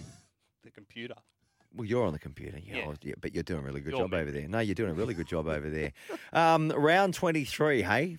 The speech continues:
Speaker 2: Three rounds to go, and so much, uh, still to play for as well. And, um, um, if you're up this late and you're a West Tigers fan, I guess it's all about hope, isn't it?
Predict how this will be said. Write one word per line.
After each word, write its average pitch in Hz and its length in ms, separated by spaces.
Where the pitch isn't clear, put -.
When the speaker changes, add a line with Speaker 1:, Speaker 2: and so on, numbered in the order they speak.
Speaker 2:
Three 170 520
rounds 135 640
to 120 100
go, 110 480
and 98 200
so 147 320
much, 123 360
uh, 107 180
still 120 400
to 104 100
play 123 300
for 117 380
as 95 180
well. 127 320
And, 107 320
um, 104 320
um, - 100
if - 560
you're 123 120
up - 120
this 123 180
late 139 300
and 104 640
you're 104 180
a 101 40
West 117 280
Tigers 131 420
fan, 131 400
I 90 120
guess 104 260
it's - 160
all 113 260
about 101 260
hope, 90 320
isn't 85 220
it? 73 100